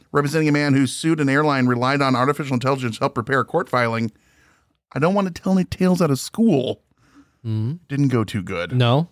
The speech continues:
Speaker 1: No. So, the lawsuit began, like so many others. A man named Roberto Mata sued the airline Avianca, uh, A V I A N C A, saying he was injured when a metal serving cart struck his knee during a flight to Kennedy International Airport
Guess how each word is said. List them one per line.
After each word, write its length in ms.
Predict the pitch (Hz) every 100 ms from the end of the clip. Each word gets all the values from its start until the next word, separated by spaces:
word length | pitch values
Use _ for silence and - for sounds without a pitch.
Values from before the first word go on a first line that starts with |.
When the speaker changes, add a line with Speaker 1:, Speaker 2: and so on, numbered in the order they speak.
| -
Speaker 1:
No. 480 | 123 131 127 120 -
So, 540 | - 226 226 139 104 _ _ _ _ _ _ _ _ _ _ - _ _ _
the 80 | 147
lawsuit 340 | 170 185 202
began, 400 | 147 110 113 113
like 180 | 113 107
so 180 | - 139
many 160 | 123 110
others. 480 | 117 95 104 - -
A 40 | 131
man 220 | 139 175
named 160 | 160
Roberto 680 | 131 110 135 156 165 165 156
Mata 560 | 131 135 - - 104 113 - - -
sued 260 | - 160
the 300 | 147 147 139
airline 500 | 107 151 156 147 131 - _ _ -
Avianca, 920 | 131 139 127 131 143 214 - 110 123 - -
uh, 140 | 117 -
A 180 | 165 190
V 220 | 180 175
I 300 | 143 135 135 -
A 360 | 135 139 139 -
N 240 | 123 123
C 300 | 117 - 110 104
A, 320 | 90 101 127 _ - - _
saying 220 | - 151 151
he 80 |
was 140 | 147 131
injured 280 | 139 147 131
when 120 | 123
a 60 |
metal 360 | 117 120 135 139
serving 440 | - 139 131 131
cart 340 | 113 113 113 -
struck 260 | - 117
his 140 | 117 107
knee 140 | 107
during 200 | 104 101
a 40 | 107
flight 380 | - 107 104 -
to 300 | 110 101 90
Kennedy 420 | - 107 101 98
International 920 | 98 - - _ _ - 113 110 113
Airport 420 | 101 - 107 -